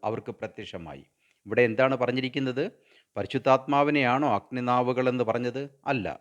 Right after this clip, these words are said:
പിന്നെയോ, നിങ്ങളെ ആരൊക്കെയോ തെറ്റായി അങ്ങനെ പഠിപ്പിച്ചിരിക്കുന്നു എന്നതാണ് സത്യം.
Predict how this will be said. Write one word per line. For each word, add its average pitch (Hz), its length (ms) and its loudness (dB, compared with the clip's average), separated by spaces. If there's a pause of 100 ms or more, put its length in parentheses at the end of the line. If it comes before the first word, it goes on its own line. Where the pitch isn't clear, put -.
പിന്നെയോ, 127 420 2 (680)
നിങ്ങളെ 196 520 4
ആരൊക്കെയോ 165 840 4 (120)
തെറ്റായി 151 420 2
അങ്ങനെ 139 260 -2
പഠിപ്പിച്ചിരിക്കുന്നു 139 1040 -6
എന്നതാണ് 110 420 -2
സത്യം. - 360 -14